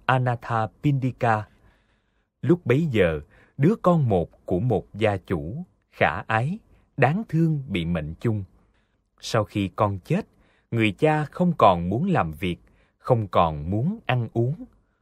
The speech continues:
luôn luôn đi đến nghĩa địa. Người ấy than khóc: "Con ở đâu, đứa con một của ta? Con ở đâu, đứa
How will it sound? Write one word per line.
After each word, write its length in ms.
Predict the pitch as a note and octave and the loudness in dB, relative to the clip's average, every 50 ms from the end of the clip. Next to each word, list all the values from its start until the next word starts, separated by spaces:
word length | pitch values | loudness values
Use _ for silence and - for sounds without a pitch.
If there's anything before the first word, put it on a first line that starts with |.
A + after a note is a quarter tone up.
| _ _ | _ _
luôn 240 | - G#2 A#2+ A2+ A2 | -2 0 0 2 2
luôn 400 | G#2+ G#2 G#2+ G#2 G2+ G2+ G#2+ G#2 | 0 0 0 0 -2 -2 -4 -2
đi 140 | G#2+ G#2+ G#2+ | -2 -2 0
đến 300 | G2 G#2 A#2 E3+ G3 E3+ | 0 0 0 0 0 0
nghĩa 200 | A2+ F2 E2 G#2 | 0 0 -2 -2
địa. 360 | A#2+ G2 F2+ D#2 D2+ D#2 E2 - - _ _ _ _ _ _ _ _ - | -2 -4 -4 -4 -6 -8 -10 -12 -16 _ _ _ _ _ _ _ _ -6
Người 220 | G2 F#2+ F2+ E2 | -4 -4 -4 -4
ấy 340 | - - F2+ G#2 C#3 F3 F#3+ - | -4 -6 -4 -4 -4 -6 -8 -10
than 240 | - - A#2+ G#2+ G2+ | -8 -6 -6 -6 -6
khóc: 200 | - - G3+ G#3+ - _ _ _ _ _ _ _ _ _ _ _ _ _ _ _ _ | -6 -6 -6 -6 -6 _ _ _ _ _ _ _ _ _ _ _ _ _ _ _ _
"Con 260 | - D#3+ D#3+ D#3 D#3 - - | 4 6 6 6 4 0 0
ở 180 | G2 F2+ F2 | 0 0 2
đâu, 280 | A2+ B2 A#2+ B2 A2+ - _ _ - _ _ _ _ | 0 0 0 0 -2 -6 _ _ -20 _ _ _ _
đứa 160 | B2+ D3 F#3 A3+ - | 2 2 2 2 2
con 280 | - F3 E3+ D#3+ D3+ C3 | 2 2 4 4 4 4
một 320 | A#2+ G#2 F#2 - - _ | 4 4 4 2 -4 _
của 180 | - A2 A2 D3 | -2 -2 0 0
ta? 360 | D3+ - D3+ D3 D3 C#3+ - - _ - _ _ _ _ _ _ _ _ _ - | 0 0 0 0 0 -4 -8 -14 _ -20 _ _ _ _ _ _ _ _ _ 2
Con 260 | F#3 F#3 F#3 F3 D3+ - | 2 4 4 2 2 2
ở 200 | G2+ F#2+ G#2 B2+ | 0 0 2 2
đâu, 240 | C#3+ D#3 D#3 D#3 C#3+ - _ _ _ _ _ _ | 0 0 0 -2 -4 -10 _ _ _ _ _ _
đứa 240 | C#3+ C3+ C#3+ E3 | 2 4 4 4